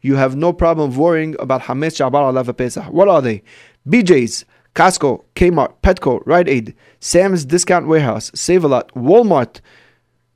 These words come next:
Wegmans, Winn-Dixie, Walgreens, Trader Joe's,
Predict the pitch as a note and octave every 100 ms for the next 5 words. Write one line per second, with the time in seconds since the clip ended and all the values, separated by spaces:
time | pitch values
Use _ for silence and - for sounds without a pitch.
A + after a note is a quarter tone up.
0 | _ _ _ _ _ _ - G#3 G3+ D3+
1 | A2+ G#2 - _ G1+ _ _ _ _ -
2 | G3 F#3+ F#3+ F#3+ - F#3 F3+ - _ -
3 | C3 G3+ F#3 F3 F3+ F3 E3 - - _
4 | - E3+ F#3 E3 E3+ E3+